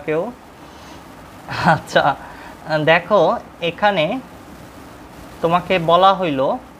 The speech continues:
কি বলা হইল? তোমাকে বলা হইল এই গ্যাসগুলো সবাই মিলে টোটাল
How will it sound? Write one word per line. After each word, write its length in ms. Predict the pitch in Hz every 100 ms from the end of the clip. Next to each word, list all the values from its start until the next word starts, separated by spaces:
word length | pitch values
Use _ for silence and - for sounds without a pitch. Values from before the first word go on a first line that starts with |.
| - - - - - - - - -
কি 100 | 220
বলা 240 | 214 202 196
হইল? 160 | 160 120 - - - - - - - - - - - - - - - - - - -
তোমাকে 260 | 180 185
বলা 260 | 190 202 214 208
হইল 180 | 196 147 190 - -
এই 180 | 202 208 180 - - - - - - 151
গ্যাসগুলো 460 | 175 190 - 208 208 190 -
সবাই 380 | 190 208 214 214
মিলে 360 | 226 226 156 226 - - - - -
টোটাল 380 | 185 180 190